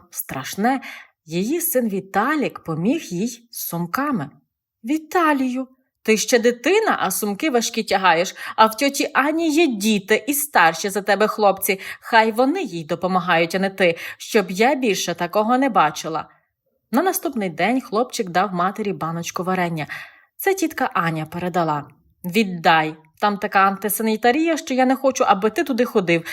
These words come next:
і руки негайно помий. Двічі».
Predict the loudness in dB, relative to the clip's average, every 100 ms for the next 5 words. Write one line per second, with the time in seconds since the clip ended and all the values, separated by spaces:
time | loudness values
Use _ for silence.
0 | -10 2 4 4 2 0 -2 0 -2 0
1 | 0 0 -2 -4 -4 -6 -12 _ -4 0
2 | 0 0 0 0 -2